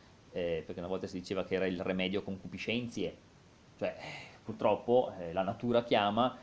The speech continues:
e quindi cerchiamo almeno di dargli una regola, che è il matrimonio. Quindi all'interno del matrimonio fino a un certo punto s-, si può, ma fino a un certo punto.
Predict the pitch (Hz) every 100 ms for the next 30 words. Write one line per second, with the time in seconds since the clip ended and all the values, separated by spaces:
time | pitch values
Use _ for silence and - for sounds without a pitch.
0 | - 131 123 120 131 113 120 117 113 117
1 | 113 110 113 113 107 104 107 107 110 -
2 | - - - - 127 127 120 117 120 110
3 | 107 110 110 110 127 101 101 123 117 107
4 | 139 127 120 135 117 110 117 117 117 120
5 | 117 113 - - - - - 117 113 117
6 | - - - - 110 - - 98 - 92
7 | 92 85 85 92